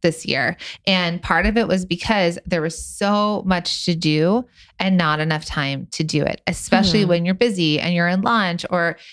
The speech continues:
Speaker 1: you know, it's a busy season for your customers. And so that's really the main goal. Um, I know Mina loves this topic too, but just,
Speaker 2: Yeah.
Speaker 1: like, getting more done in less time.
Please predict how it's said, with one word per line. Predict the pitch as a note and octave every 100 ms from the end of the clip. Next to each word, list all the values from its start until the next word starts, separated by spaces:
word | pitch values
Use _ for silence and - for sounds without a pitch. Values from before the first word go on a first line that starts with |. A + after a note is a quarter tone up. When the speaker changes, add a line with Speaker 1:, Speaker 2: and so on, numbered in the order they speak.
| -
Speaker 1:
you | G3+
know, | F#3
it's | - F#3
a | F#3+
busy | F#3 F#3+
season | F#3 F#3+ F#3+ F#3
for | F#3+
your | G3
customers. | - A#3 - F#3+ E3 D#3+ - - -
And | - F#3+
so | F#3 G3 F3+
that's | F#3+ G3+ - -
really | B3+ C4
the | A3 F3+
main | E3+ D#3+ D#3 E3
goal. | D#3 D3 D3+ -
Um, | - D#3 D3
I | -
know | E3 D#3
Mina | D#3 D3+ D3+
loves | D3+ D3+ -
this | D#3+ -
topic | D#3 D#3 D#3+ -
too, | E3 E3
but | E3+
just, | G3+
Speaker 2:
Yeah. | F3 C#3
Speaker 1:
like, | C3+
getting | D#3 D#3+ D#3+
more | D3+ D3
done | D3+ D3
in | D3 D3+
less | D3+ -
time. | D3 F#3 -